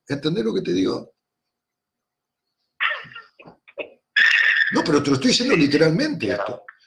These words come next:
Speaker 1: No, te lo digo
Speaker 2: No, sí,
Speaker 1: literalmente.
Speaker 2: claramente.
Speaker 1: No, no puedes confiar en tu mujer.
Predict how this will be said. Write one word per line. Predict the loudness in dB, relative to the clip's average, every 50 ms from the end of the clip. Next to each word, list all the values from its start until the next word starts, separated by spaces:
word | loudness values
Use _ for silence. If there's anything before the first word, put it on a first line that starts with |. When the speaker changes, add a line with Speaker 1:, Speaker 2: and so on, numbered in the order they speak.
| _ -10
Speaker 1:
No, | -10 -8 -4
te | -2 -2
lo | 0 2
digo | 2 2 2
Speaker 2:
No, | 2 2
sí, |
Speaker 1:
literalmente. | 2 0 -2 -2 0 0 0 0 0 0
Speaker 2:
claramente. | -2 -2 -2 -2 -2 -2 -2 -2 -4 -4 -10 -12 -12 -12 -14 -10
Speaker 1:
No, | -8 -6 -4
no | -4 -2
puedes | 0 0 0
confiar | 0 -2 -2 0 0 0
en | 0 -2
tu | -4 -4 -6
mujer. | -4 -2 0 0 0 0